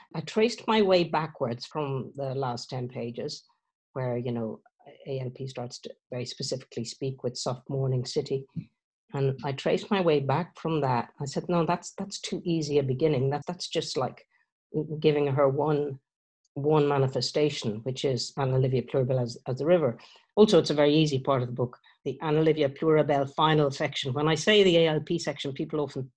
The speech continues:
think I'm talking about the Washes of the Fort, which is completely different. And I don't know why they always think that that's what I'm talking about. But anyway, <laughs> I kind of kept working my way backwards along the book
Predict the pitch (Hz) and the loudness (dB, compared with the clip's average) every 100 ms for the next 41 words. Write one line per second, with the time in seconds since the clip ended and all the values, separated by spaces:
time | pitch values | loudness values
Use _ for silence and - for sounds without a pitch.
0 | - 151 139 123 127 143 147 143 139 139 | -6 -6 -4 -6 -6 -6 -4 -4 -4 -4
1 | 139 139 139 131 120 127 - 147 135 160 | -6 -6 -8 -10 -10 -10 -2 -2 -2 -4
2 | - - - 190 - 220 214 160 147 123 | -4 -6 -8 -8 -4 0 0 0 -2 -4
3 | 135 - 139 - 170 160 156 156 156 147 | -6 -6 -6 0 0 2 0 0 2 0
4 | 147 135 - 147 139 139 147 143 139 135 | 0 -4 -6 -8 -8 -10 -8 -8 -4 0
5 | 170 127 143 135 127 - 170 165 139 - | 2 2 -2 -2 -4 -2 2 2 2 -4
6 | - - 233 220 - - - - - 185 | -12 -8 -8 -8 -14 -16 -16 -12 -4 -4
7 | 190 233 220 214 226 214 202 208 190 165 | -2 -2 -2 -2 -8 -2 -2 2 2 2
8 | 170 170 151 147 170 - 131 127 - - | 4 4 4 2 -2 -2 -2 -2 -8 -14
9 | _ _ _ _ _ _ _ - 147 147 | _ _ _ _ _ _ _ -4 2 4
10 | 143 151 143 135 143 131 - | 4 4 2 2 2 2 -4